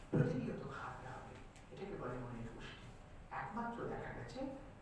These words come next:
ভালো বই যদি আমরা রেগুলার পড়ি, মন চাঙ্গা থাকতে পারে, শক্তিদায়ী ভাবনা বই। স্বামীজির আহ্বান বলে একটি বই আছে, ইংরেজিতে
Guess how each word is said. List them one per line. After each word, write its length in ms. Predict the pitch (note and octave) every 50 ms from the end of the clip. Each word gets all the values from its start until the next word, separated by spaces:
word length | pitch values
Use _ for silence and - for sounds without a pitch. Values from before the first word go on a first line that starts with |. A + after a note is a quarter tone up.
| - - - - - - - - - - - -
ভালো 340 | - - - - A3 A3+ A3+
বই 360 | - - - - - - -
যদি 220 | - - - -
আমরা 280 | - B2+ A#2+ - - - - - - - - - - B2+ B2+
রেগুলার 400 | B2 - - - - - - - -
পড়ি, 440 | B2+ B2 B2 - - - - - - - - - - - - - -
মন 200 | - - - - - - - -
চাঙ্গা 500 | - - - - - - - - - -
থাকতে 320 | - - - - - - -
পারে, 180 | - - - - - - - - - -
শক্তিদায়ী 500 | - G#3+ A3 - - - - - - - - - - - - - -
ভাবনা 380 | - - - - - - - - -
বই। 140 | - - - - - - - - - -
স্বামীজির 460 | - - - D#3+ D#3+ D#3+ - - - - - - -
আহ্বান 400 | - - - - G#3 G#3+ A3 G#3+
বলে 280 | - - - - - -
একটি 240 | - - - - - -
বই 200 | C3+ C3+ C3+ C3+
আছে, 220 | - - - - - - - - - - - -
ইংরেজিতে 840 | F3 F#3+ G#3+ G#3 F3 E3 E3 D#3 - - A#3+ B3+ A#3+ - - - -